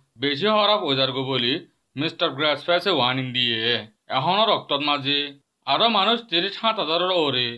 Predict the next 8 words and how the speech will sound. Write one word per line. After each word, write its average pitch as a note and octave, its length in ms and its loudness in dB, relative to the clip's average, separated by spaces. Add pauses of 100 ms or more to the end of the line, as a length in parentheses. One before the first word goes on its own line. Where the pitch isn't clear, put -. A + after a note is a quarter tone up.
(180)
গড়দুৱাৰে F#3 560 2
ৰিদা D3 220 2 (100)
গৈ C#3 140 2
ফুজে C3+ 240 -2
বুলি B2+ 320 -2 (440)
মিষ্টাৰ E3+ 420 -2
গ্ৰেছফ্ৰেছে F#3 580 0 (100)
হ'ল। A#2+ 340 -2